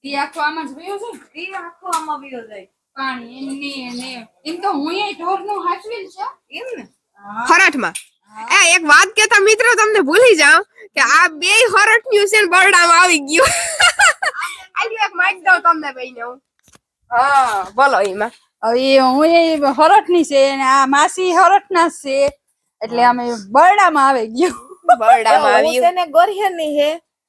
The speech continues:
Speaker 2: અને મારા મોટા પપ્પાની દીકરી હે ને મંડેર હાહરે છે ને આ બીન તો મંડેરના હે. ને મેં આગળ ઓળખાણ દીધી કે, અ, મારા મોટા પપ્પાની દીકરીને એમ કે ઘરવાળાનું નામ છે અરવિંદ. તો કે હા, એને અમે ઓળખીએ.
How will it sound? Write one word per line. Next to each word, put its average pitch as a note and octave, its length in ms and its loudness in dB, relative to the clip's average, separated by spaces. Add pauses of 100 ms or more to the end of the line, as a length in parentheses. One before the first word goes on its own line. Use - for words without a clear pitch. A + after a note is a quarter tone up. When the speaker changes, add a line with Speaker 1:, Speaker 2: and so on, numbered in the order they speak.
(120)
Speaker 2:
અને C4+ 320 -2
મારા C4+ 200 0
મોટા D4 340 0
પપ્પાની D4+ 340 -2
દીકરી E4 380 -6
હે F4 60 -2
ને F4+ 160 0 (100)
મંડેર D4+ 300 0
હાહરે D#4+ 500 0
છે C#4 140 -6
ને C4+ 100 -2
આ C4 60 2
બીન D#4 200 -8
તો D4 160 -4
મંડેરના D#4 560 2
હે. B3+ 260 -2 (360)
ને A3 40 -8
મેં D4 260 2
આગળ D4+ 160 -2
ઓળખાણ C#4+ 500 -2
દીધી C#4+ 440 -4 (420)
કે, B3 360 4
અ, A#3 300 0
મારા A#3 280 -2
મોટા C4+ 300 -2
પપ્પાની C4+ 260 -4
દીકરીને C#4 680 -2
એમ C#4 120 -2
કે B3+ 380 2
ઘરવાળાનું C4 560 0
નામ B3+ 240 -2
છે C#4+ 220 -2
અરવિંદ. A#3 540 -2
તો A3+ 60 -4
કે B3 120 -10
હા, G#3+ 240 0
એને A3 280 -2
અમે G#3 180 -4
ઓળખીએ. F#3+ 540 -6